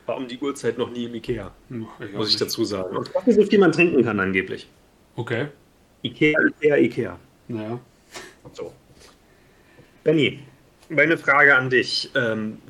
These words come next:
Speaker 1: was ist, und du hast bestimmt schon mal irgendjemand, äh, von deinen Kumpels oder einer Familie beim Umzug geholfen, was ist das klassische Gericht, das man beim Umzug bekommt,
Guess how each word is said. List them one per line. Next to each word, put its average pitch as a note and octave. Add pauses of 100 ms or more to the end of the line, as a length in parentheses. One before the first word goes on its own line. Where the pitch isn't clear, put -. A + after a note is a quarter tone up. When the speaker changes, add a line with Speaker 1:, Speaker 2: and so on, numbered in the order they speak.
(120)
Speaker 1:
was - (240)
ist, -
und C3
du C3
hast C#3
bestimmt D#3
schon -
mal C#3+
irgendjemand, B2+
äh, B2
von B2
deinen A2
Kumpels C3+
oder A#2+
einer A2+
Familie A2+
beim G#2+
Umzug A2+
geholfen, G#2+
was -
ist -
das -
klassische D3+
Gericht, A#2 (720)
das -
man B2+
beim B2
Umzug F3 (560)
bekommt, C3